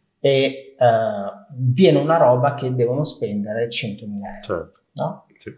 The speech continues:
Speaker 1: Allora, nella mia economia, e magari anche nella tua da, da
Speaker 2: Sì, sì,
Speaker 1: cliente,
Speaker 2: sì, sì,
Speaker 1: centomila
Speaker 2: sì,
Speaker 1: euro
Speaker 2: sì,
Speaker 1: è una
Speaker 2: sì.
Speaker 1: cosa importante.
Speaker 2: Sì, sì,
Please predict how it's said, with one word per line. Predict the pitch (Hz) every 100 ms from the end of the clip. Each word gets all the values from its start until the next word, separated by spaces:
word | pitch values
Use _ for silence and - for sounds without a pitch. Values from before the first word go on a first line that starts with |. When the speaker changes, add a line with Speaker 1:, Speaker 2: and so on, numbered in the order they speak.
| _
Speaker 1:
Allora, | - 139 - -
nella | 175 226 170
mia | 165 220
economia, | 127 123 113 113 87 98 120 -
e | 220 254
magari | 254 196 185
anche | 135 127
nella | 139 127 123
tua | 127 131 123
da, | 120 117 117 113 - - 104
da | 107
Speaker 2:
Sì, | 127
sì, | 117
Speaker 1:
cliente, | 113 104 - 101
Speaker 2:
sì, | 143
sì, | 180
Speaker 1:
centomila | 156 156 180
Speaker 2:
sì, | 214
Speaker 1:
euro | 123
Speaker 2:
sì, |
Speaker 1:
è | 156
una | 139
Speaker 2:
sì. | -
Speaker 1:
cosa | -
importante. | 120 - 104 -
Speaker 2:
Sì, | - 110
sì, | - 101